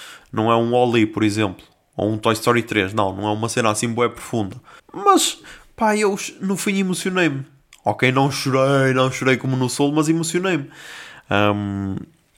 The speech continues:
não é o melhor filme da Pixar. Não é o pior, acho eu. Não, não é o pior porque tivemos ali Carros dois. Carros dois provavelmente ainda é o pior.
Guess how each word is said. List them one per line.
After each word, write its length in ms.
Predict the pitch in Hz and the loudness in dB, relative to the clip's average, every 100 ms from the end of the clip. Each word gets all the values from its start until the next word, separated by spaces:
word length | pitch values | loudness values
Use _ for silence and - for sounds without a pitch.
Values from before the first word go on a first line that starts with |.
| _ _ _ - | _ _ _ -6
não 240 | 120 120 127 | 0 2 2
é 60 | |
o 60 | 123 | 0
melhor 240 | 127 123 | 2 0
filme 200 | 127 123 | 0 0
da 80 | 120 | 0
Pixar. 520 | 120 123 123 - 262 - _ _ _ _ _ - | 2 0 0 -2 -4 -6 _ _ _ _ _ -8
Não 380 | 117 101 107 | -4 -2 2
é 40 | 113 | 2
o 100 | 110 | 2
pior, 460 | 110 117 110 104 120 | -2 -2 2 4 2
acho 340 | 107 - 104 | 0 -4 -4
eu. 260 | 107 160 - _ _ - - _ _ - | -4 -6 -16 _ _ -20 -20 _ _ -12
Não, 320 | - 107 95 | -4 0 0
não 200 | 101 104 | -2 0
é 40 | |
o 60 | 101 | 0
pior 360 | 101 104 98 101 | 2 4 4 2
porque 420 | - 107 - - - - _ | -6 -10 -12 -20 -20 -20 _
tivemos 380 | - 98 95 98 | -6 -2 -2 -2
ali 200 | 101 101 | -4 -4
Carros 380 | - 95 - - | -2 -2 -4 -14
dois. 300 | - - - | -12 -12 -8
Carros 260 | - - | -10 -10
dois 300 | - - - | -8 -6 -6
provavelmente 480 | - 110 101 95 98 | -6 -4 -2 -2 -4
ainda 140 | 98 92 | -2 -2
é 20 | |
o 60 | |
pior. 300 | 90 101 87 | -2 -4 -4